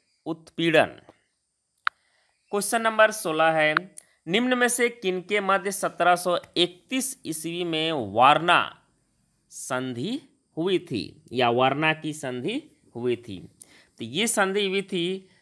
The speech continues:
कोल्हापुर के संभाजी छत्रपति तथा सतारा के साहू छत्रपति के बीच, और ये संधि हुई थी अप्रैल सत्रह सौ इकतीस में।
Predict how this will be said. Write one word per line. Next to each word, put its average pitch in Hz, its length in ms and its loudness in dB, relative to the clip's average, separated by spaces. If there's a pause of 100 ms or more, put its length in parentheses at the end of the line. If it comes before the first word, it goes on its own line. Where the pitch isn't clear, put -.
(160)
कोल्हापुर 180 680 2
के 185 100 0
संभाजी 151 540 0
छत्रपति 151 680 -6
तथा 147 320 -2
सतारा 131 480 2
के 143 240 -6
साहू 131 720 -4 (420)
छत्रपति 135 720 -8
के 208 320 -2 (360)
बीच, 104 500 -6 (380)
और 117 200 2
ये 165 160 0
संधि 180 380 0
हुई 185 140 0
थी 180 420 -6 (100)
अप्रैल 127 380 -2
सत्रह 127 360 -6
सौ 175 260 -6 (260)
इकतीस 165 420 -6
में। 60 220 -14